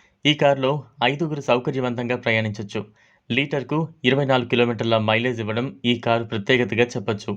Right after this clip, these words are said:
ఇక సీఎన్జీ వెర్షన్‌లో అయితే ముప్పై మూడు కిలోమీటర్ల వరకు ప్రయాణించవచ్చు. ఇక ఫీచర్ల విషయానికొస్తే ఇందులో వన్ పాయింట్ జీరో లీటర్ త్రీ సిలిండర్ పెట్రోల్ ఇంజన్ ఇచ్చారు. సిక్స్టీ సిక్స్ బీహెచ్పీ పవర్తో పాటు ఎయిటీ నైన్ ఎన్ఎం టార్క్ను జనరేట్ చేస్తోంది.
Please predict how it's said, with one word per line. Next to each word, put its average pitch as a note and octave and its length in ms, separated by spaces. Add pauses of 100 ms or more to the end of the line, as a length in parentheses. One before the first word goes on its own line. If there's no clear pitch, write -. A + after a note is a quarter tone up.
(480)
ఇక C3+ 200
సీఎన్జీ C3 420
వెర్షన్‌లో A2+ 440
అయితే A2 260 (400)
ముప్పై B2+ 280
మూడు C#3+ 160
కిలోమీటర్ల A#2 460
వరకు G#2+ 280
ప్రయాణించవచ్చు. A2+ 720 (500)
ఇక C3 140
ఫీచర్ల C#3 460
విషయానికొస్తే B2 640 (280)
ఇందులో B2+ 300 (200)
వన్ B2 240
పాయింట్ B2+ 300
జీరో A#2 160
లీటర్ A2+ 380 (380)
త్రీ D3 180
సిలిండర్ B2+ 460
పెట్రోల్ A#2 340
ఇంజన్ A2 240
ఇచ్చారు. G#2+ 320 (320)
సిక్స్టీ D3 360
సిక్స్ C#3 300
బీహెచ్పీ B2 500
పవర్తో A2+ 400
పాటు A2+ 300 (400)
ఎయిటీ C3+ 280
నైన్ B2+ 260 (120)
ఎన్ఎం A#2 260
టార్క్ను A2+ 380 (220)
జనరేట్ A#2 340
చేస్తోంది. G#2+ 460